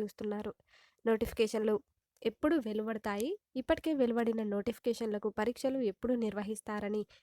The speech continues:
ఎదురు చూస్తున్న నిరుద్యోగ అభ్యర్థులకు రాష్ట్ర కేబినెట్ సమావేశంలో మంత్రిమండలి తీసుకున్న నిర్ణయాలు నిరుత్సాహాన్ని కలిగించేదిగా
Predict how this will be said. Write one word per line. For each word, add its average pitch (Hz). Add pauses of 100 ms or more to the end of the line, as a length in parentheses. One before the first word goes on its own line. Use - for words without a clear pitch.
(140)
ఎదురు 226
చూస్తున్న 220
నిరుద్యోగ 214
అభ్యర్థులకు 202 (420)
రాష్ట్ర 214
కేబినెట్ 220
సమావేశంలో 208
మంత్రిమండలి 220
తీసుకున్న 214
నిర్ణయాలు 202 (580)
నిరుత్సాహాన్ని 214
కలిగించేదిగా 202